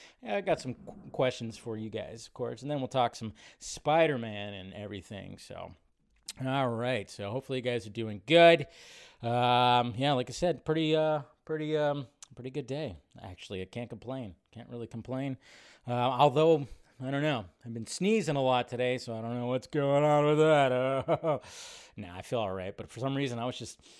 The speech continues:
when I got done with work, I was having, like, a sneeze attack. I don't know if just something happened. I don't really have allergies, but, you know, maybe I developed some. I don't know. So, anyways, uh, yeah, yeah,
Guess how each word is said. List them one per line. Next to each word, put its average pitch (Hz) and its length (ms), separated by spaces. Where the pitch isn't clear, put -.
when 120 100
I 135 60
got 135 180
done 151 160
with 135 160
work, 135 240
I - 20
was 135 100
having, 131 180
like, 110 160
a 95 40
sneeze 139 460
attack. 110 320
I 117 60
don't 123 80
know 127 100
if 113 100
just - 160
something 127 240
happened. 139 480
I - 20
don't 165 120
really 190 180
have 170 140
allergies, 95 720
but, 104 160
you 233 100
know, 95 180
maybe 131 200
I 139 60
developed 131 400
some. 90 180
I 113 100
don't 113 100
know. 92 220
So, 95 380
anyways, 101 760
uh, 101 440
yeah, 107 280
yeah, 139 300